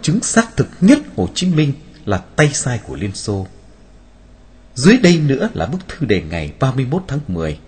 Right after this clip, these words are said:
một nghìn chín trăm năm mươi hai của Hồ Chí Minh, viết cho Stalin để xin chỉ thị về đề án cải cách ruộng đất phát họa cho Việt Nam.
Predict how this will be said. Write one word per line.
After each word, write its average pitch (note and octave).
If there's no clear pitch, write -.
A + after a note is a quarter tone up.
một C3
nghìn A#2+
chín G#3+
trăm E3+
năm D#3
mươi D3+
hai C#3
của -
Hồ D#3
Chí E3
Minh, C3+
viết A#3
cho F3+
Stalin E3
để C#3+
xin F3+
chỉ -
thị F2+
về C3+
đề A#2+
án D#3
cải -
cách F#3
ruộng -
đất D3+
phát A3+
họa G2
cho A#2+
Việt -
Nam. G2